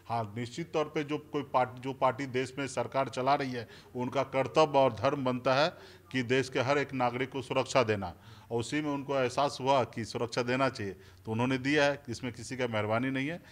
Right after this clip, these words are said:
और ये सब बिल्कुल ही ना सोचे। अ, समय आएगा तो आप लोग बीच में पत्ता खोलेंगे, और इसके लिए भी समय है, अगले साल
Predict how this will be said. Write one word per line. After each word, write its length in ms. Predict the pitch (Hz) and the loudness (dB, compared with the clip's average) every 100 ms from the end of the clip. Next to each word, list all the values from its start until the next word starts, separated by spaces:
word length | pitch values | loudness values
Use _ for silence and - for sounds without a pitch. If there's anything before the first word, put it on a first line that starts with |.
| - - | -18 -8
और 120 | 113 | -4
ये 160 | 120 127 | -2 -2
सब 200 | 139 127 | -4 -6
बिल्कुल 300 | 123 120 131 | -8 -6 -6
ही 80 | |
ना 140 | 131 123 | -4 -4
सोचे। 280 | 120 113 175 | -6 -6 -8
अ, 180 | 185 - | -10 -12
समय 460 | 107 101 - 123 139 | -12 -10 -6 -4 0
आएगा 320 | 120 120 151 220 - - - - - | 0 0 -2 -6 -12 -20 -20 -14 -4
तो 200 | 110 107 | -2 0
आप 260 | 110 113 | -2 -2
लोग 360 | 123 123 117 113 | -2 -4 -6 -6
बीच 180 | 117 127 | -6 -6
में 120 | 120 | -4
पत्ता 260 | 113 - | -4 -4
खोलेंगे, 480 | 117 120 123 151 175 120 | -4 -4 -6 -6 -10 -12
और 260 | - 107 107 | -8 -6 -4
इसके 240 | 110 - | -6 -6
लिए 140 | 120 120 | -4 -4
भी 100 | 107 | -6
समय 300 | - 107 120 | -8 -6 -2
है, 80 | 131 | -2
अगले 300 | 107 110 117 | -2 -2 -4
साल 180 | 113 | -4